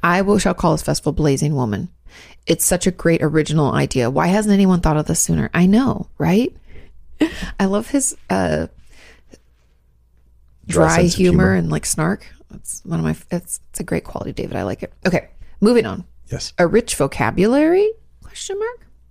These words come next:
Speaker 1: In a previous email, Katie read, "Literary aspirations should religiously astute polysyllabic orthography. When simplified, the text means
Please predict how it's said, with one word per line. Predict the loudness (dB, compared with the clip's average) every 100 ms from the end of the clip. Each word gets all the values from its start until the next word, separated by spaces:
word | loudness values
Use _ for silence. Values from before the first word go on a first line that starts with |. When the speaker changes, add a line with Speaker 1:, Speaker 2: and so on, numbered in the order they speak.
| -16 -10 -2
Speaker 1:
In | 2
a |
previous | 4 4 2 2
email, | 2 2
Katie | 0 2 2
read, | 2 2 0 -4 -20 -6
"Literary | 2 4 4 4 4 2
aspirations | 0 -2 0 0 0 -2 -4 -4
should | -2 -2
religiously | 0 0 0 -2 -2 -2 -2
astute | -4 -2 -2 -2 0
polysyllabic | 2 2 0 0 0 -2 -2 -2 0 2 2 0 -4 -2
orthography. | 2 2 0 -2 -2 -4 -10 -14 -18 -20 -14 -2
When | 0 2
simplified, | 2 2 2 0 0
the | 0
text | 0 0 0
means | 2 2 -2